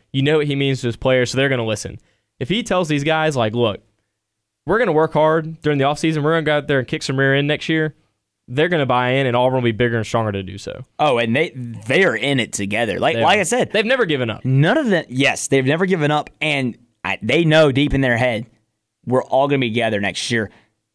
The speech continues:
Speaker 2: unless someone transfers, and if someone transfers, it's one guy or two guys maybe, and Sharif might go pro. So it's one of those things where this team is gonna be very tight-knitted next year, and you're gonna add Jabari Smith and Trey Alexander.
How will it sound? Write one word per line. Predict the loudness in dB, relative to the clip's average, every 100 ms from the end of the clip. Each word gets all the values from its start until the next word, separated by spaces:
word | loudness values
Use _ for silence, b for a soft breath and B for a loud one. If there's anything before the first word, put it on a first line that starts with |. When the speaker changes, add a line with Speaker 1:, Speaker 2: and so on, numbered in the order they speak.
| _ _ -2
Speaker 2:
unless | 0 2 2
someone | 2 0 0
transfers, | 0 0 0 0 0
and |
if | 0
someone | 0 0
transfers, | -2 -2 -4 -4
it's |
one | 0 0 0
guy | -2 -2 -4 -6 -8
or |
two | -2 -2
guys | 0 -2 -2 -4
maybe, | -4 -2 -2
and | -2 -4 -6
Sharif | -4 0 0
might | 0 -2
go | -4 -2
pro. | 0 0 -2 b b b b b _ -12
So | -2 0
it's | 0
one | 2
of | 2
those | 0
things | 0 0 0 0
where | 0 2
this | 0 0
team | 0 2
is | 0 0
gonna | -2 0
be | 0 0
very | 0 0 2 0
tight-knitted | 0 0 0 0 0
next | -2 -4 -2
year, | 0
and | 0
you're | -2
gonna | -2
add | -2 0 -2
Jabari | 0 0 0
Smith | -2 -4
and | -4
Trey | -2 0
Alexander. | 0 -2 -4 -4 -2 -2 -6